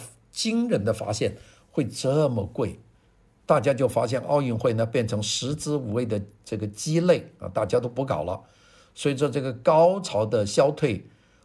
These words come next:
奥运会呢，它举办权呢就越来越无人问津啊。我前面讲了，开始十个城市去争，到最后又变成五个，五个变成三个，再后来变成两个，呃，这个就越来越没有人争了。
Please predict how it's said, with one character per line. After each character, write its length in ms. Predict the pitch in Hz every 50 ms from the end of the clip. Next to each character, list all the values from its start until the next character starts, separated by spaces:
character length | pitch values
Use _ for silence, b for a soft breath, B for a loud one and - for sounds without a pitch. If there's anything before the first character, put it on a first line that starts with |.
| b b -
奥 140 | 196 208 202
运 200 | 185 170 165 160
会 240 | 160 180 170 156 139
呢， 160 | 131 127 120
它 160 | 117 147 147
举 240 | 143 - - 120 113
办 180 | - - -
权 240 | 120 - 117 101 113
呢 100 | 127 131
就 140 | 117 - 117
越 220 | 120 151 175 139
来 100 | 113 113
越 180 | 113 120 127 117
无 240 | 104 98 107 117 139
人 200 | 139 131 127 135
问 160 | 131 110 101
津 280 | 98 - 123 117 120 117 - -
啊。 180 | - 110 110 - -
我 120 | 104 107
前 160 | 104 - -
面 140 | 131 147 139
讲 160 | - 107 87 95
了， 160 | 107 104 104 B B B B B B B B B -
开 140 | - - 160
始 220 | 156 - 127 107
十 240 | - - - - 156
个 320 | 156 165 147 120 120 120 - - _ -
城 180 | - 104 123
市 200 | 135 - - 110
去 120 | 98 120 107
争， 280 | 92 - 135 131 143 165 B B B B B
到 120 | - 139
最 180 | 117 175 165 135
后 220 | 127 120 110 113 -
又 100 | 135 131
变 160 | 117 139 117
成 140 | 127 143 135
五 240 | 113 95 82 85
个， 140 | 92 - -
五 160 | 123 107 107
个 80 | 113 165
变 120 | 156 151
成 140 | 113 135 139
三 380 | 131 - - 190 196 208 233 247
个， 240 | - 185 - - B B B B B B B B B
再 120 | - - 165
后 160 | - 269 254
来 100 | 214 208
变 160 | 190 220 208
成 160 | 156 190 202
两 380 | 202 175 139 107 - 76 82 92
个， 320 | 98 - 156 - - - - _ _ _ -
呃， 120 | - 117 -
这 160 | - - 262 214
个 100 | 190 -
就 120 | - 135
越 200 | 123 208 240 254
来 120 | 170 120 123
越 100 | 127 123
没 140 | 113 110 110
有 100 | 110 107
人 180 | 104 101 110
争 200 | 113 120 127 120
了。 160 | 120 117 -